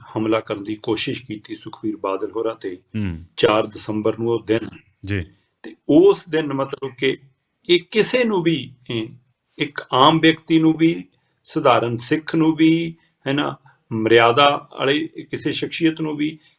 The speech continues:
Speaker 1: ਕਿਸੇ ਨੂੰ ਵੀ ਇਹ ਵਰਤਾਰਾ ਚੰਗਾ ਨਹੀਂ ਲੱਗਾ ਕਿ ਗੁਰੂ ਰਾਮਦਾਸ ਦੇ ਘਰ ਇਹ ਵਰਤਾਰਾ।
Speaker 2: ਹੂੰ।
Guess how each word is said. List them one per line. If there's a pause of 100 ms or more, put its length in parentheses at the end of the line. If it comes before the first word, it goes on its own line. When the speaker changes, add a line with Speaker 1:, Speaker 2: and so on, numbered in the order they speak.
Speaker 1:
ਕਿਸੇ
ਨੂੰ
ਵੀ
ਇਹ
ਵਰਤਾਰਾ
ਚੰਗਾ
ਨਹੀਂ
ਲੱਗਾ
ਕਿ
ਗੁਰੂ
ਰਾਮਦਾਸ
ਦੇ
ਘਰ
ਇਹ
ਵਰਤਾਰਾ। (200)
Speaker 2:
ਹੂੰ।